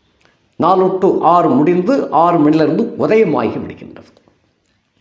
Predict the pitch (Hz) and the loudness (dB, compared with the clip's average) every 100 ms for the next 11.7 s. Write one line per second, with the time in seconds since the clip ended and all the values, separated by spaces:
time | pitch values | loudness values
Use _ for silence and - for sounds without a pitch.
0 | _ _ _ - _ _ _ _ - 202 | _ _ _ -20 _ _ _ _ -8 -4
1 | 220 196 185 175 165 151 - - - 180 | 0 2 2 2 0 -2 -8 -14 -4 0
2 | 320 320 262 247 226 - - 202 175 - | 2 4 4 4 2 -2 0 2 2 0
3 | 160 277 294 170 90 - - - - _ | 0 2 4 2 -2 -6 -12 -20 -20 _
4 | - 156 240 233 214 214 156 131 123 - | -4 0 2 2 2 2 2 2 0 -2
5 | 147 - 170 170 170 - 214 294 - - | -4 -2 0 2 0 0 0 0 -2 -2
6 | 120 - - - - _ _ _ _ _ | -2 -2 -8 -16 -20 _ _ _ _ _
7 | _ - 156 165 185 190 196 190 - 170 | _ -16 -12 -4 -2 0 0 0 0 2
8 | 196 208 202 196 208 226 139 196 175 110 | 2 2 0 0 0 0 0 0 2 0
9 | 120 240 233 - - - _ _ _ _ | 2 0 0 -4 -10 -18 _ _ _ _
10 | _ _ _ _ _ _ _ - 165 202 | _ _ _ _ _ _ _ -2 0 2
11 | 202 214 220 226 220 175 | 2 4 4 4 2 0